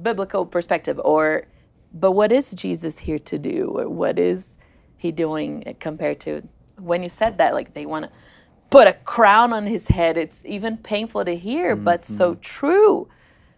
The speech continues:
Speaker 1: in so
Speaker 2: That,
Speaker 1: many things in
Speaker 2: that
Speaker 1: our
Speaker 2: sh-,
Speaker 1: life.
Speaker 2: just indicates that we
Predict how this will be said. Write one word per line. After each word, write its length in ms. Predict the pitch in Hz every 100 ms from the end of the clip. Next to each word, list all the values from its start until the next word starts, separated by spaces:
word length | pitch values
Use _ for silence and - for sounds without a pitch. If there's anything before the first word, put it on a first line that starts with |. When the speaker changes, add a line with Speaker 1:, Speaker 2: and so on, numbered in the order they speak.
| _ _ _ _ _ _ -
Speaker 1:
in 480 | 180 170 170 - - _ _ _ _ _
so 260 | - - 190
Speaker 2:
That, 220 | 214 196
Speaker 1:
many 120 | -
things 180 | - -
in 80 | -
Speaker 2:
that 160 | 196 202
Speaker 1:
our 40 |
Speaker 2:
sh-, 240 | - - -
Speaker 1:
life. 60 | -
Speaker 2:
just 300 | - 196 - -
indicates 640 | 185 208 190 - 175 -
that 180 | 156 - _ _ - - _ _ - _ _ _ _ _ _ _ _
we 580 | - - 175 226 233 190